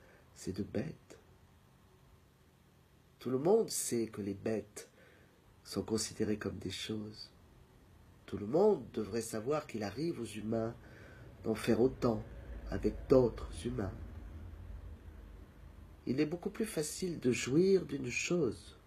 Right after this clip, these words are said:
que d'un objet de désir et sujet de droit. Doit-on considérer que là où le droit est défaillant, la psychanalyse, la thérapie analytique ne peut jamais l'être ?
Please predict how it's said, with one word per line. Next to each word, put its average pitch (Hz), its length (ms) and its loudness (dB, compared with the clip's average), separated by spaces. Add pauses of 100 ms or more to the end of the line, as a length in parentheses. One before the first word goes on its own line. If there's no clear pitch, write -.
(120)
que - 80 -6
d'un 101 240 2
objet 113 400 2
de 104 100 -2
désir 113 640 -2 (440)
et 117 80 6
sujet 110 560 -4
de - 200 -14
droit. 113 340 -14 (2500)
Doit-on 214 280 8
considérer 156 680 2
que - 120 -6
là 131 480 -2
où 123 100 -4
le 117 120 -2
droit 165 360 -4
est 147 60 2
défaillant, 131 640 2 (1040)
la - 60 -10
psychanalyse, 117 800 0
la 90 80 -4
thérapie 113 480 -4
analytique 110 560 -2 (140)
ne 101 80 0
peut 113 300 -2
jamais 101 400 -2
l'être ? 92 520 -6